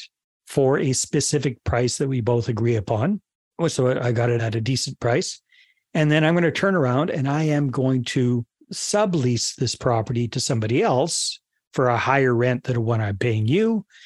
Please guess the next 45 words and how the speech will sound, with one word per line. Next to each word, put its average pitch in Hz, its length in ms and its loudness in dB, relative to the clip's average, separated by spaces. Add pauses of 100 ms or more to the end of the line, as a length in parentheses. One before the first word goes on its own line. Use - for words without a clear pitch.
(300)
And 151 240 2
I'm 135 180 2
going 131 300 2
to 123 260 2
have 135 220 0
an 120 80 2
agreement 123 380 0
for - 100 -6
sale 120 280 0
with 110 220 -4
them 135 520 0
at 127 180 2
a 117 40 0
higher 120 320 2
price 117 340 0
than 120 100 -2
what 113 120 -2
I'm 110 60 -2
gonna 107 140 -2
pay 120 140 -2
you. 117 180 -2
So 170 100 -2
I 156 40 2
was 143 100 0
very 226 160 0
transparent 117 540 0
about 104 160 -4
exactly 117 420 -2
what 107 140 -2
I 104 40 -2
was 101 120 -4
gonna 98 160 -4
do. 104 180 -4
So 107 240 -4 (340)
a 131 100 -2
sandwich 202 600 0
lease 127 280 0
is 120 140 -2
basically 139 640 -2
where 120 360 0 (460)
you 131 400 2
get 160 240 2
into 165 200 2
the 127 100 -2
property. 113 600 -2